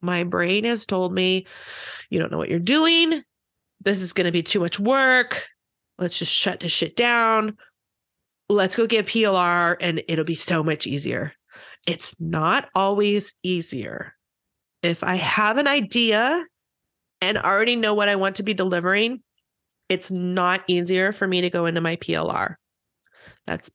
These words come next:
backwards for me. Don't know if it works for you, but that's backwards for me. You know, sometimes after I've got everything outlined and, and working, sometimes I will go and look for, like,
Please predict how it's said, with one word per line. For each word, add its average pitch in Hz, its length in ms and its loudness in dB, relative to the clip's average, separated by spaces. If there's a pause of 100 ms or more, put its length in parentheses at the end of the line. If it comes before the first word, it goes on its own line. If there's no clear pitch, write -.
(460)
backwards - 640 -4
for - 320 -6
me. 143 380 -10 (800)
Don't 87 160 -2
know 175 140 -2
if - 120 -8
it 240 80 -2
works 247 240 -2
for 330 160 -2 (100)
you, 220 320 0 (240)
but - 120 -12
that's - 240 -4 (160)
backwards - 560 -4
for 87 180 -4
me. - 380 -8 (180)
You 156 80 -10
know, 160 100 -8
sometimes 208 480 -4
after 233 220 -4
I've 247 140 -2
got 226 180 0
everything 233 380 0
outlined 208 520 2
and, 196 200 -2 (280)
and 220 220 0
working, 214 540 2
sometimes 208 400 0
I 180 80 2
will 180 340 2
go 226 220 2
and 208 160 0
look 196 200 -2
for, 175 280 -2
like, 175 220 -2